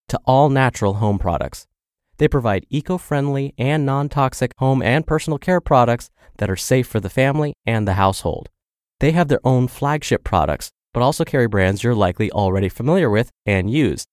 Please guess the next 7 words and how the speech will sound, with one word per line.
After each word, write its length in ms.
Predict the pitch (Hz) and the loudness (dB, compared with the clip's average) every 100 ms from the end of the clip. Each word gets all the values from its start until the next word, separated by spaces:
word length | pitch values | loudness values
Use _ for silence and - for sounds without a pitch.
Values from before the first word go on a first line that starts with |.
| _ _ - | _ _ -4
like 280 | 190 139 - _ _ | -2 -2 -4 _ _
Missus 300 | - 92 90 | -6 -4 -4
Meyer's, 540 | 101 135 123 82 - - _ _ | -2 2 2 0 -4 -14 _ _
Tom's, 540 | - - 147 101 - - _ _ _ | -8 -2 2 0 -2 -14 _ _ _
Method, 460 | 117 139 139 90 - _ - | 0 0 0 -4 -6 _ -2
and 180 | 117 101 | 2 4
more. 300 | 101 80 - | 4 2 -2